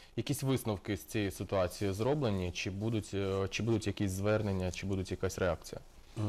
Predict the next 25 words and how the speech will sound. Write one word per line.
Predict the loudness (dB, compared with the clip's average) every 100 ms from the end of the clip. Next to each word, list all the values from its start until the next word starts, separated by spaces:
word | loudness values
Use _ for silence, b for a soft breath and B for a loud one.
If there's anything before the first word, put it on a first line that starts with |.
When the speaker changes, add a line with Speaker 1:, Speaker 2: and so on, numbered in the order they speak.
| -2
Speaker 2:
так, | 0 0
буде | 2 4 4
наша | 2 2 2
реакція. | 2 0 0 2 4
Ми | 4 2 0
вже | 0
написали, | 0 -2 -2 -2 0 0
е, | -2 -2 -2
декілька | -2 -2 -2 -4 0
листів | 0 -2 -2 0
звернення. | 2 2 2 2 2 2
Ми | 2
готуємо | 2 2 2 4 2
свій | 2 2
законопроект | 2 0 0 0 2 2 0 B B B B -8
щодо, | -2 2 4 6 6 4 2
е, |
оцього | -2 0 0 0 2 0
першого | 2 -2 0 0 2
методу, | 2 2 2 4
визначення | 4 4 2 2 0
першого | 0 -2 0 0
методу. | 0 0 2 0 0 B B B -10
Окрім | 2 4 6
того, | 4 4 2